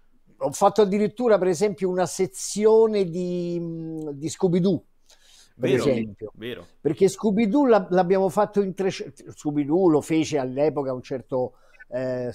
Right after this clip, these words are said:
Speaker 1: adesso, eh, Willy Moser si chiamava, ma
Speaker 2: Sì.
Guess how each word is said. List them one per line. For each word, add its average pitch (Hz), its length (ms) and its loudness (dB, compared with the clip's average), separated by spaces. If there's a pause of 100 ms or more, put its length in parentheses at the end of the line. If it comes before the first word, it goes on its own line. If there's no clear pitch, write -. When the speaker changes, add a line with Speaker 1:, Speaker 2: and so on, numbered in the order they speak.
Speaker 1:
adesso, 120 460 -10 (420)
eh, 120 260 -2 (140)
Willy 190 380 6
Moser 135 480 4
si - 160 -8
chiamava, 117 480 0
ma 120 180 -2
Speaker 2:
Sì. 104 180 -12